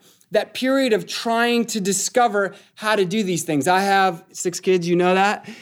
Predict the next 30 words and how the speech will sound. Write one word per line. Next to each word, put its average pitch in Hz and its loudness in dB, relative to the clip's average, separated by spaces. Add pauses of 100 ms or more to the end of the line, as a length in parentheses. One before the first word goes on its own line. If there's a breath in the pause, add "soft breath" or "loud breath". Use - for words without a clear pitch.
(120)
and 170 -2
we 185 2
have 185 -2
a 170 -8
five-month-old 185 -2
at 160 -4
home. 190 -2 (380 loud breath)
And, 180 0
uh, 175 4
he's 175 -6
ge-, 214 -10
super 233 -2
cute, 247 0 (380 soft breath)
um, 180 0
and 196 4
he's 185 0
learning 220 4
to 220 -4
hold 190 2
his 202 0
head 240 2
up. 131 -2 (360)
And 170 0
his 175 0
new 226 2
thing 233 2
is 208 4
he's 190 -6
rolling 196 2
over. 190 0